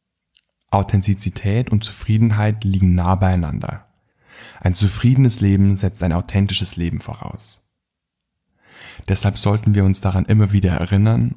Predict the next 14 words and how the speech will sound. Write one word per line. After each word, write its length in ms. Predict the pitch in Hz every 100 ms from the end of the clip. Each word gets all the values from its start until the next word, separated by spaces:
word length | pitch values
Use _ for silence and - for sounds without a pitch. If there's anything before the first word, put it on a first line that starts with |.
| -
und 120 | 101
uns 220 | 95 -
fragen, 540 | - 104 113 120 123 113
ob 180 | 104 107
wir 60 |
uns 160 | 107 107
auch 200 | 87 -
gerade 340 | 98 90 92
im 120 | 92 -
Einklang 440 | 92 107 107 104
mit 140 | 101
unseren 380 | 110 107 110 104
Werten 320 | 90 76 -
befinden. 640 | - - - - - -